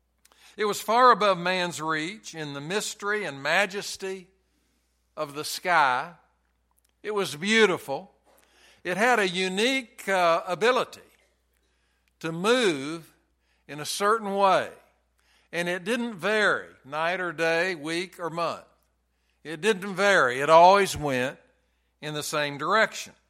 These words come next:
Our prime need is not for a grocer. It's not for a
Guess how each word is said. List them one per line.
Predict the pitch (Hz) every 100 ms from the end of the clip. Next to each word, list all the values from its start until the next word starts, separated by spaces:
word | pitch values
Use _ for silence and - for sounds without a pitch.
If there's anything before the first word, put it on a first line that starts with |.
| _ _ _ _ _ _ _ - _ -
Our | 214 269
prime | 220 - 233 208 180 156 147
need | 151 139 123 127 175 175 _ _ _ _ _ _ -
is | 220 175
not | 233 269 247
for | - 208 208
a | 185 175 156 139 117 _ _ -
grocer. | 147 175 165 - 127 185 - _ _ _ _ _ _ -
It's | 185 175
not | 208 226 240 -
for | 185 185 180
a | 170 160 151 147